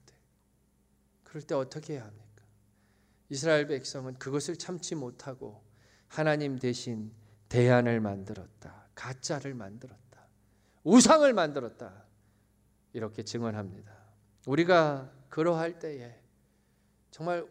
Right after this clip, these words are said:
우리가 주님의 음성이 들리지 않을 그때에, 안 듣는 것 같을 그때에, 하나님께서 나를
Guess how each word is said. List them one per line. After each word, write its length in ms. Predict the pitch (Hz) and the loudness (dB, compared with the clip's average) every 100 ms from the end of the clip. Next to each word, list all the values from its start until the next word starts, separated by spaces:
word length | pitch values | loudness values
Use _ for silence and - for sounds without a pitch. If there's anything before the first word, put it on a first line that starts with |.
| - | -6
우리가 340 | 175 190 190 | -4 2 0
주님의 400 | 190 190 196 190 | 0 -2 0 2
음성이 340 | 190 190 190 185 | 0 -2 -4 -4
들리지 340 | 165 170 165 | -4 -4 -4
않을 240 | 147 143 139 | -6 -6 -12
그때에, 440 | 131 _ 139 127 127 117 _ _ _ _ _ _ _ | -16 _ -18 -18 -20 -20 _ _ _ _ _ _ _
안 200 | - 160 | -2 2
듣는 200 | 175 220 | 4 4
것 160 | 202 190 | 2 -2
같을 540 | 160 135 - - 131 127 | -4 -10 -16 -14 -14 -12
그때에, 600 | - 139 - 131 113 110 _ | -12 -12 -10 -12 -12 -18 _
하나님께서 520 | - 196 202 196 190 | -2 0 0 -2 0
나를 380 | 196 180 190 - | 0 2 0 -4